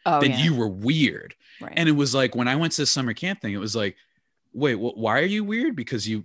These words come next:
Speaker 2: like Sonic the Hedgehog?
Speaker 1: <laughs>
Speaker 2: You like playing Ratchet and Clank games on PlayStation two? You play games over the weekend sometimes? Like, that's what you're weird for?" Like, I like anime. Like, that would have been perceived a little bit now. Now that's more mainstream, but video games and stuff like that, like, you play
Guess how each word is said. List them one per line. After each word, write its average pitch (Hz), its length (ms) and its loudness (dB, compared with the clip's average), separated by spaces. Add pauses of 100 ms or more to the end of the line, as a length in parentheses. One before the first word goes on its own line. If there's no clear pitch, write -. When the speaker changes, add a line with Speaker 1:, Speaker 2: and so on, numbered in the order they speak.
Speaker 2:
like 107 300 -4
Sonic 107 460 -4
the 107 80 -6
Hedgehog? 185 640 -8 (280)
Speaker 1:
<laughs> 147 80 -8 (200)
Speaker 2:
You 143 160 0
like 135 200 2
playing 135 420 2 (220)
Ratchet 120 420 0
and 117 100 0
Clank 117 300 -4
games 160 280 -4
on 107 100 -4
PlayStation 117 520 -4
two? 113 220 -4
You 113 160 -2
play 104 360 -4 (300)
games 110 300 -2
over 139 140 -2
the 147 80 -4
weekend 160 260 -2
sometimes? 196 460 -6 (280)
Like, 135 160 0
that's 120 240 0
what 175 200 2
you're 143 180 2
weird 117 720 2
for?" 202 340 0
Like, 120 240 0 (300)
I 233 100 6
like 240 220 6
anime. 147 360 6
Like, 117 180 2
that 135 200 4
would 170 140 6
have 156 80 4
been 151 200 2
perceived 170 540 0
a 151 40 4
little 156 180 2
bit 151 160 2
now. 151 160 4
Now 127 140 2
that's 123 180 -2
more 117 120 0
mainstream, 117 480 2
but 101 220 -4 (300)
video 156 400 4
games 262 480 0
and 214 120 0
stuff - 280 0
like 226 160 2
that, 170 260 2
like, 165 160 2
you 151 80 -2
play 160 360 2